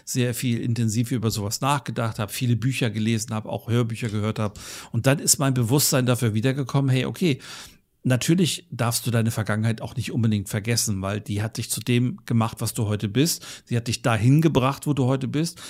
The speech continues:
Das heißt aber nicht, dass du sie ständig immer wieder durchkauen musst, sondern, ähm, ab heute lebst du halt das, was heute ist." Und das war für mich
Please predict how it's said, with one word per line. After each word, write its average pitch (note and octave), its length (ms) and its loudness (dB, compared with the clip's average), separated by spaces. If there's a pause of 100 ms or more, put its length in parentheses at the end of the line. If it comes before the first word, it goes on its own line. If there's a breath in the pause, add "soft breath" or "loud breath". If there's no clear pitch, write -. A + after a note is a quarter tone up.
Das - 180 -4
heißt A#2 240 0
aber A2 140 2
nicht, B2+ 220 2
dass A2 140 -2
du A#2 80 0
sie A2 140 -2
ständig A#2+ 460 0
immer A#2 180 2
wieder A#2 160 2
durchkauen B2+ 540 0
musst, A#2 220 -8
sondern, A2+ 340 2 (460 loud breath)
ähm, A2 400 2 (600)
ab G#2+ 200 -2
heute A#2 440 4 (120)
lebst B2+ 380 0
du B2 100 2
halt B2 220 2
das, A#2+ 280 2
was C3 220 -2
heute B2 300 0
ist." F3+ 320 2
Und G#2 180 -8
das - 180 -2
war C3 120 -4
für C#3+ 120 -6
mich D3 220 -6